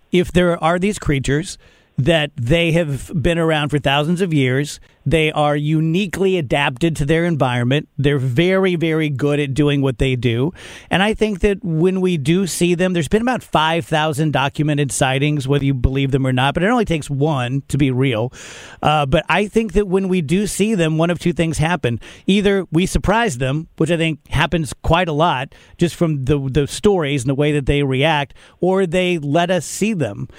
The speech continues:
Um, and I don't, I don't pretend to know what they are, who they are, how they are. Are they nice? Are they mean? Are they this? Are they that? Are they protector of the forest? I don't know. But I just know that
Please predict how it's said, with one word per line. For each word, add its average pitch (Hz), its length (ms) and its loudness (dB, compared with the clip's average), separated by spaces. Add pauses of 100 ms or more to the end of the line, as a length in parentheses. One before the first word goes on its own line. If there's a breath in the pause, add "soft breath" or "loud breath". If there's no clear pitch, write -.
(360 loud breath)
Um, 139 640 0 (420)
and 170 120 0
I 165 160 0
don't, 190 320 -2
I 175 140 0
don't 180 200 -4
pretend 175 380 -2
to 165 80 0
know 156 260 2
what 170 260 0
they 190 200 0
are, 180 180 0
who 165 200 0
they 170 180 0
are, 160 180 0
how 160 240 0
they 165 160 0
are. 160 200 2
Are 160 40 -2
they 151 160 -2
nice? 156 320 0
Are 156 60 0
they 151 160 0
mean? 151 340 0
Are 147 100 2
they 139 160 0
this? 151 280 -2
Are 151 40 2
they 143 140 -2
that? 143 260 0
Are 139 60 -2
they 139 140 0
protector 151 500 -2
of 143 80 -2
the 143 80 -2
forest? 143 480 -2
I 156 180 0
don't 151 260 0
know. 131 420 0 (420 loud breath)
But 156 180 2
I 175 200 2
just 175 280 -2
know 160 280 0
that 143 260 0